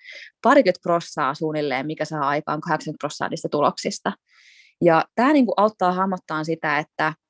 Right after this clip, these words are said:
meidän pitää niinku suojella sitä kahtakymmentä prosenttia, etsiä mikä se on, ja periaatteessa sanoa ei kaikelle muulle. Ja tää rajat, rajat on niinku se tapa, miten me saa, tuodaan itsellemme näkyväksi, että missä ne rajat menee.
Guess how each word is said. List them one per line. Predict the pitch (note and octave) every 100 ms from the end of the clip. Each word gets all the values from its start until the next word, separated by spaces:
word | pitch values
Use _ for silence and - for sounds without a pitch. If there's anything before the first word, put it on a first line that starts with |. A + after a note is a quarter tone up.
| _ _ _ _
meidän | F#3 F#3+ F#3+
pitää | F#3 G3+ F#3+
niinku | F3 E3
suojella | F3 - A3 A3+ E3
sitä | D#3 E3 D#3+
kahtakymmentä | F3 F3+ E3 D#3+ D3+ -
prosenttia, | D#3+ D#3 D#3 - D#3
etsiä | G#3 - F#3 E3
mikä | D#3+ D#3+
se | - -
on, | D#3 D3+ E3+ - _ -
ja | D#3+
periaatteessa | - D4 C#4+ A3 A3
sanoa | A3 F3 -
ei | F3+ D#3+ D3+ -
kaikelle | D#3+ D#3+ C#3 D3+
muulle. | D#3+ D#3 D3+ - B2+ F#3+ - _ - - - -
Ja | E3 D#3
tää | - F3+
rajat, | G3 G#3+ F3+ - -
rajat | G#3 A#3 G#3+ -
on | E3
niinku | D#3 D3+ D#3+
se | - E3+ D#3 - _ _
tapa, | F#3 F3 E3+ D#3 C3+
miten | E3 D#3+ D#3+
me | D#3
saa, | D#3+ D3+ -
tuodaan | E3 D#3+ -
itsellemme | G#3 G#3 E3 D3+
näkyväksi, | D3+ D#3 D3+ B2+ -
että |
missä | E3+ E3+ E3
ne | D#3
rajat | D3 A2+ -
menee. | A3 A#3 G#3+ F#3+ F3